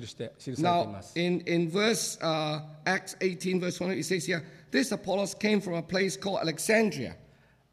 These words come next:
Speaker 1: えー、verse, which
Speaker 2: Alexandria in verse twenty-four.
Speaker 1: えー、使徒の働きの十八章、えー、二十四節ですね。
Speaker 2: アポロス。
Speaker 1: えー、アレキサンドリアというところの生まれの雄弁なアポロのことが記されています。
Speaker 2: Alexandria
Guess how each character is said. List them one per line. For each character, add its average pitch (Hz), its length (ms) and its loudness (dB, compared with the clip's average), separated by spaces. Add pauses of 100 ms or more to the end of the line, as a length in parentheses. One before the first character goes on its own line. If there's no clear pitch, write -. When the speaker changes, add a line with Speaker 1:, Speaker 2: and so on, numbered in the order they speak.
Speaker 1:
え 113 280 -6
ー、 113 40 -8
verse, 143 400 -6
which 131 100 -12 (180)
Speaker 2:
Alexandria 147 640 -2
in 120 100 -8
verse - 140 -6
twenty-four. 123 440 -8 (300)
Speaker 1:
え 135 420 2
ー、 - 20 -8
使 - 80 -12
徒 160 80 6
の 160 80 6
働 147 300 4
き - 20 0
の 131 80 0
十 160 220 4
八 185 180 6
章、 117 460 -2 (420)
え 131 180 0
ー、 - 20 0
二 180 200 4
十 147 260 2
四 196 320 6
節 - 840 -12
で 101 80 -20
す - 60 -6
ね。 135 60 -4 (140)
Speaker 2:
ア - 40 4
ポ - 40 0
ロ 85 80 -6
ス。 - 240 -16 (140)
Speaker 1:
え 143 100 -2
ー、 147 60 2
ア 156 60 4
レ 175 140 6
キ - 60 -14
サ 196 180 2
ン 185 100 4
ド 185 120 6
リ 160 160 4
ア 190 300 4
と 156 60 -4
い 147 40 0
う 131 40 -4
と 139 120 -4
こ 135 100 -2
ろ 127 140 0 (220)
の 160 140 0
生 156 60 4
ま 143 140 4
れ 139 80 2
の 196 320 4 (200)
雄 151 180 4
弁 143 180 4
な 147 120 6
ア 196 40 4
ポ 202 140 6
ロ 139 100 4
の 110 280 -4
こ 131 80 -10
と 123 120 -4
が 156 560 4
記 127 140 -4
さ 135 140 -4
れ 110 80 -4
て 117 120 -12
い 104 60 -8
ま 107 160 -8
す。 - 160 -16
Speaker 2:
Alexandria 233 800 2